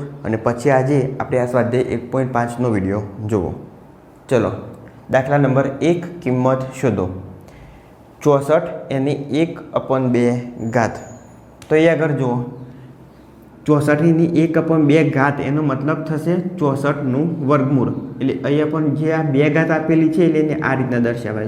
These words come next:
ચોસઠનું વર્ગમૂળ. આ રીતના એ કહેવા શું માગે છે કે ચોસઠનું વર્ગમૂળ શોધો. પણ એને દર્શાવે કઈ રીતના? ઘાતના સ્વરૂપમાં, એક upon બે ઘાત. જો એક upon ત્રણ આપેલું હોય ને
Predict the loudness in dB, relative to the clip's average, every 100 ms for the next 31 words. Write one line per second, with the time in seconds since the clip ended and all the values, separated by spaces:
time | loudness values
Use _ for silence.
0 | -4 -2 -2 0 -2 -2 -10 -16 -18 -20
1 | -20 -20 -20 -8 -6 -4 -2 0 0 2
2 | 0 -2 -4 -2 0 -2 -4 -4 -10 -14
3 | -18 -10 -6 0 2 2 2 2 2 2
4 | 0 0 -2 -4 -8 -4 2 2 2 -4
5 | 0 2 2 2 0 0 0 -4 -10 0
6 | 2 2 -4 -8 -16 -20 -20 -20 -20 -20
7 | -4 0 2 4 2 2 2 2 2 0
8 | 0 -4 -6 -2 0 0 -2 -2 -4 -2
9 | 0 2 0 -4 -4 -2 -2 0 0 0
10 | 0 0 2 -2 -4 -14 -16 -6 -4 0
11 | 2 2 2 0 -2 -6 -2 0 2 2
12 | 2 2 2 2 2